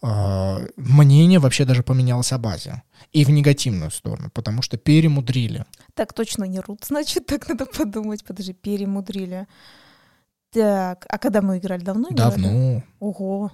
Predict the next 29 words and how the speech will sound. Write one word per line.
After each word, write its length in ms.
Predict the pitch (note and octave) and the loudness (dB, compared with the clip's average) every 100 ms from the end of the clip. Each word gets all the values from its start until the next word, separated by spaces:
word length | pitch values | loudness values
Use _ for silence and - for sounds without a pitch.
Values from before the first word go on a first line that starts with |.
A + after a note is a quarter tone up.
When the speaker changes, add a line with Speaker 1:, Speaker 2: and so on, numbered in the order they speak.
| _ | _
Speaker 2:
<laughs> 100 | - | -6
это 540 | A3+ A#3 B3+ C4 - | -4 0 0 -2 -8
ещё 280 | - - C4+ | -12 -10 -8
надо 160 | B3+ | -8
вспомнить. 440 | A3 - G3 G3+ - - - - - _ - | -8 -8 -8 -8 -14 -20 -20 -20 -20 _ -6
Так, 280 | G3 F#3 - | -6 -6 -14
нет, 420 | G3 G3+ F3+ - | -4 -2 -2 -6
это 160 | F3+ F3+ | -10 -10
точно 400 | - F3+ - F#3 | -10 -14 -14 -16
тоже 300 | - F3+ F#3 | -10 -8 -6
не 120 | F#3 | -6
эта 160 | F3+ F#3+ | -8 -12
игра, 380 | F#3 G3+ B3+ E4 F#4 | -10 -8 -8 -10 -12
и 80 | G3+ F#3+ | -10 -6
не 300 | F#3 F#3 F#3 | -4 -4 -6
эта 260 | A3+ - | -8 -10
игра. 440 | A#3 A3 A3 G#3+ G#3+ _ _ | -10 -8 -8 -8 -10 _ _
Подожди, 320 | F#3 F#3 F3+ | -10 -8 -8
а 60 | F3 | -12
какая 320 | F#3+ - F#3 | -12 -8 -8
же 120 | F#3 | -8
это 140 | F#3 | -10
может 320 | F#3+ F#3+ F#3 F#3 | -10 -10 -10 -10
быть? 180 | F#3+ | -10
Щас 220 | - G3+ F#3+ | -10 -14 -12
подумаю. 540 | A3+ A3 A3 G3+ G3+ A#3+ A#3 | -8 -6 -6 -6 -8 -10 -12
Подожди, 380 | G#3+ G3+ G3 G3+ | -10 -8 -8 -8
нет. 380 | G3 G#3 G3 - | -4 -4 -4 -8
Speaker 1:
Давай. 640 | - - - - - A#2 | -8 -8 -8 -12 -12 -12